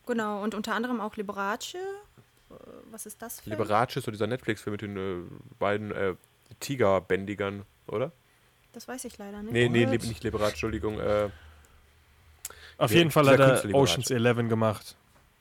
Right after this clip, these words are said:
Speaker 3: Also, ich fand, ich dachte, der hat immer eher lustigere Filme gemacht, aber ich sehe gerade, Contagion war wohl auch hinter der Kamera. Also macht er wohl doch alles. Guter alter Steven Soderbergh. Äh, sieht ein bisschen aus wie Peyton Reed.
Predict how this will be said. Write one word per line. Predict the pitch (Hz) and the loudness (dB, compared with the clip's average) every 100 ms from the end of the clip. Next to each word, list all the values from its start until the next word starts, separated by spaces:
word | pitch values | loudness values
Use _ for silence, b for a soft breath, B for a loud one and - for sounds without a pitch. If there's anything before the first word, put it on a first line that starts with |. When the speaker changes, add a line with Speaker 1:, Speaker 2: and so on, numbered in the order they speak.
| _ - | _ -8
Speaker 3:
Also, | 110 101 98 _ _ | -6 -6 -8 _ _
ich | 110 - | -8 0
fand, | 214 190 | 2 2
ich | 170 | 0
dachte, | - 202 185 | 2 2 4
der | 151 | 2
hat | 131 | 4
immer | 131 | 2
eher | 117 107 | 2 0
lustigere | 113 117 101 | -2 -6 -6
Filme | 101 104 | -4 -4
gemacht, | 101 98 113 | -4 -4 -4
aber | |
ich | 107 | -4
sehe | 123 | -4
gerade, | 117 117 | -4 -4
Contagion | - 117 - 127 117 113 | -4 -8 -6 -6 -6 -4
war | 110 107 | -4 -4
wohl | 107 107 | -4 -4
auch | 117 120 - b b b _ | -4 -6 -14 b b b _
hinter | 127 117 | -4 0
der | 113 | 0
Kamera. | 117 117 117 113 B B - | 0 0 2 0 B B 0
Also | 127 131 | 2 4
macht | 127 - | 2 2
er | 113 | 2
wohl | 110 | 2
doch | 107 - | 0 -2
alles. | 98 90 - - _ _ _ | -6 -8 -12 -16 _ _ _
Guter | - 120 120 | -2 2 2
alter | 107 101 | 2 -2
Steven | - 107 101 | -6 -8 -6
Soderbergh. | - 143 127 123 123 - - B B B B B B - _ - | -2 0 2 2 0 -2 -16 B B B B B B -20 _ -6
Äh, | 110 110 107 107 104 - | -4 -2 -2 -4 -6 -8
sieht | 113 117 | -10 -6
ein | 120 | -6
bisschen | 120 107 | -4 -6
aus | 104 113 | -6 -8
wie | |
Peyton | - 110 147 | -6 -6 -4
Reed. | 110 - | -6 -6